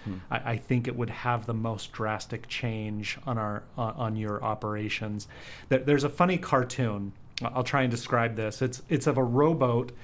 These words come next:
Speaker 2: that has people in each end of the rowboat, but, but one end is sitting much lower than the other because there's a hole in it, and you see water springing out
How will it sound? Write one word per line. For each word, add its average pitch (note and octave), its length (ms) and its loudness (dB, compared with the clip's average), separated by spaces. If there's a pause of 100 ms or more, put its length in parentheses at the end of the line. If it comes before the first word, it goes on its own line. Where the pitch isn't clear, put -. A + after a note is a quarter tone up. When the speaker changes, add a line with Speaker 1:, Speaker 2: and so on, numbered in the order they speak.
(360)
Speaker 2:
that C3 120 6
has B2+ 240 2
people E3+ 400 2
in C3 100 2
each E3 220 2
end D#3+ 160 6
of C#3 80 -2
the B2+ 80 4
rowboat, B2 540 4
but, B2 240 0
but C3 160 2
one C#3 220 4
end F3 200 4
is C#3+ 140 2
sitting C#3+ 360 4
much C3+ 260 2
lower C3 360 6
than A#2+ 160 2
the A#2+ 120 4
other B2 200 4
because A#2 320 0
there's A2+ 260 0 (100)
a C3 40 2
hole E3+ 320 4
in G#2 80 -2
it, G2 100 -4
and A#2+ 100 -4
you A#2+ 100 4
see A#2+ 180 0
water B2 420 4
springing A#2+ 460 0
out A#2 340 0